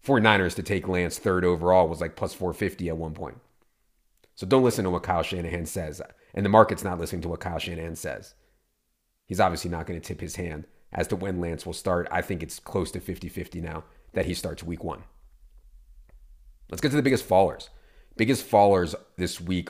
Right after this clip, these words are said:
are the Colts. All the Colts in the wake of injuries to both Carson Wentz and stud guard Quenton Nelson. Michael Pittman is down eleven spots to hundred fifth overall on Underdog. Jonathan Taylor you can get now thirteen through fifteen range.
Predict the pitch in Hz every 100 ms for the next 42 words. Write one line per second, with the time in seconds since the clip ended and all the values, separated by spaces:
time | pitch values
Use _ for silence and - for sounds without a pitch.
0 | - 90 85 - - 98 87 - - -
1 | _ _ _ - 117 107 - - - -
2 | 92 90 87 92 90 87 87 92 90 85
3 | - 80 90 87 - 95 - 92 87 85
4 | 80 - _ - 95 95 87 - 95 85
5 | 80 90 85 82 80 _ _ _ - 113
6 | 92 90 92 85 - - _ _ _ _
7 | _ _ _ - 92 95 90 - 101 95
8 | 80 90 87 80 87 95 104 87 92 80
9 | - 87 92 87 85 - 110 95 82 85
10 | 73 - _ _ - 90 87 80 73 55
11 | - _ - 95 92 95 - 110 113 87
12 | 85 87 82 87 85 85 - 98 - 95
13 | 90 90 92 82 107 - - 90 80 73
14 | -